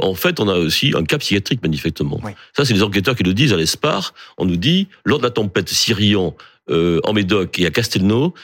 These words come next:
Speaker 1: il est resté un, un jour ou deux nu sous une tente. Il est parti au C H U Périns, euh, qui est notre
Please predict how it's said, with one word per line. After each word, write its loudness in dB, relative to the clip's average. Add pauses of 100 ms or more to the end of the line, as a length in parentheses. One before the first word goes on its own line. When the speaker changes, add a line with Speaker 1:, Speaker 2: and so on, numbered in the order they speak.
(120)
Speaker 1:
il 2
est 2
resté 0
un, 0
un 0
jour 0
ou 0
deux 0
nu 2
sous -2
une -2
tente. -2 (200)
Il 0
est 2
parti -4
au 2
C -2
H 0
U 2 (260)
Périns, 0 (320)
euh, 2
qui -6
est -8
notre 0